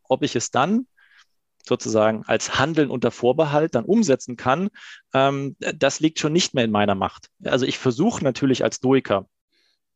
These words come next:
ich bin ja kein Kyniker, ja, ich sage ja nicht, ist mir alles egal, sondern ich bin natürlich schon darauf aus, wirklich spazieren gehen zu wollen, weil es für mich beispielsweise ein, ein, äh, als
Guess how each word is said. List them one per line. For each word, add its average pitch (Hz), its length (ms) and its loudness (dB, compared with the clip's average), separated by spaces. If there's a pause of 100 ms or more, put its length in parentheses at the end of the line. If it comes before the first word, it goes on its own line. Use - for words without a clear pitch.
ich - 80 -16
bin 123 80 -2
ja 127 80 4
kein 131 140 0
Kyniker, 139 520 2
ja, 123 180 2
ich 120 100 -4
sage 127 200 2
ja 120 40 4
nicht, 120 180 -4
ist - 200 -10
mir 104 100 0
alles 107 200 2
egal, 139 360 2
sondern 131 260 2
ich 123 140 -2
bin 143 80 2
natürlich 156 380 0
schon 147 280 0 (400)
darauf 123 520 2
aus, 139 460 2
wirklich 123 300 0
spazieren 127 480 0
gehen 120 240 2
zu 107 180 -8
wollen, 120 340 4 (400)
weil 117 180 0
es - 80 -4
für 117 100 -2
mich 110 240 0
beispielsweise 107 600 2
ein, 107 260 0
ein, 104 300 -2
äh, 101 300 -4 (180)
als - 320 -4